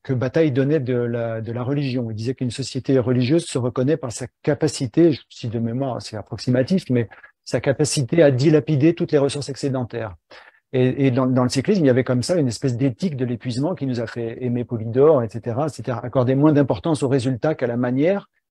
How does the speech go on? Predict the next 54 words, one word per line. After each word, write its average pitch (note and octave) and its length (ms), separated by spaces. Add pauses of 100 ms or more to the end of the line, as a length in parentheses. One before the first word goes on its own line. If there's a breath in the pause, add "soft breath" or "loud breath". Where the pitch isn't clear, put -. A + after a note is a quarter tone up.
(100)
et B2 100
la, A#2+ 120
et C3+ 100
la B2 140
manière, B2+ 560
la, A#2 160
la, A#2 160
la, A2+ 180
la A#2 140
valeur, C#3 320
c'était B2+ 200
vraiment C#3+ 380
d'arri-, B2+ 220
d'arriver B2 320
à C#3 40
l'épuisement. A#2+ 540 (600 soft breath)
Euh, B2 340
il, C#3+ 300
il D3 80
se - 60
trouve E3+ 180
qu'un, A#2+ 260
qu'un B2+ 180
cycliste D3 480
qui - 60
a B2 80
trente D#3+ 240
ou C#3 60
quarante B2 400
ans D3 140
avant A#2+ 240
l'apparition A#2+ 520
des A#2+ 120
cardiofréquencemètres A#2 840
et A2+ 60
à G#2+ 160
plus - 120
forte A#2 160
raison A#2+ 200
des G#2+ 140
capteurs - 280
de A2 80
puissance, A#2+ 400
quand B2+ 200
il A#2+ 60
est A#2+ 40
arrivé B2 160
au C3 80
pied C#3+ 160
d'un B2 160
col, F3 260
il C#3 60
savait B2 260
juste E3 300